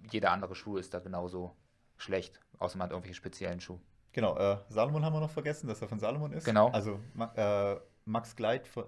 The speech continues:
Speaker 2: äh, Glide Max von Salomon.
Speaker 1: Ja.
Speaker 2: Kennt man vielleicht schon vom, ähm, Ultra Glide, der ja quasi eine ähnliche Basis hat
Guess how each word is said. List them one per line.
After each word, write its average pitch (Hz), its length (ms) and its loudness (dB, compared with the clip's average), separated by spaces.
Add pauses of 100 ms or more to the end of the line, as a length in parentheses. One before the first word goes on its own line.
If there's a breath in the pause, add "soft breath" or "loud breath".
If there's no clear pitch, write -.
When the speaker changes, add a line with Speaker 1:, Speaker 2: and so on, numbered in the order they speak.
(100)
Speaker 2:
äh, 113 120 4 (280)
Glide 120 260 4
Max 143 260 0
von 110 140 -6
Salomon. 160 420 2
Speaker 1:
Ja. 107 200 4 (480 loud breath)
Speaker 2:
Kennt 143 200 2
man 131 140 0
vielleicht 123 320 2
schon 117 260 -2
vom, 104 480 0
ähm, 98 520 4
Ultra 147 320 0
Glide, 147 420 0 (480 soft breath)
der 110 100 4
ja 107 140 8
quasi 107 540 4
eine 107 160 0
ähnliche 123 340 0
Basis 135 480 2
hat 165 300 -6